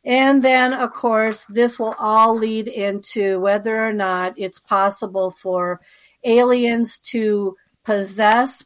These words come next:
people. I've had two experiences with black-eyed, uh, teens slash young adults,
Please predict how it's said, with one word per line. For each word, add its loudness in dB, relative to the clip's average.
people. -2
I've 0
had 0
two -2
experiences -2
with -4
black-eyed, 0
uh, 0
teens 2
slash 0
young -2
adults, -2